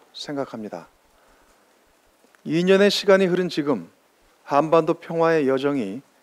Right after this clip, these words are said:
답보 상태를 보이고 있지만 이럴 때일수록 긴 호흡과 넓은 시각을 가지고 남북 문제에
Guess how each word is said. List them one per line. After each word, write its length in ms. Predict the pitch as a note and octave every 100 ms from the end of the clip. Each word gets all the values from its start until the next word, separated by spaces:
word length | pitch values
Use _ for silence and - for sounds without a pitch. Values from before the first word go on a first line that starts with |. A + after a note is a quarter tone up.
| _ _
답보 300 | - C3 -
상태를 640 | D#3 D3+ C#3 D3 D#3+ D#3 D3+ _ _ _
보이고 280 | - C3+ C#3
있지만 440 | A#2+ - C#3 B2+ A#2+ _ _ _ -
이럴 180 | C#3+
때일수록 540 | D#3 D#3 C3 - G2+ - _ _ _ _ _ _ _ _ _
긴 280 | - D#3 E3
호흡과 680 | D#3 D#3+ D3+ - B2+ G#2 C#3+
넓은 440 | - B2+ C#3+ D3 D#3
시각을 440 | - E3+ D3+ D3+
가지고 540 | C3+ A2+ B2 G#2+ G#2+ C3
남북 340 | - A#2+ C3
문제에 540 | C3 B2+ A#2 B2 D#3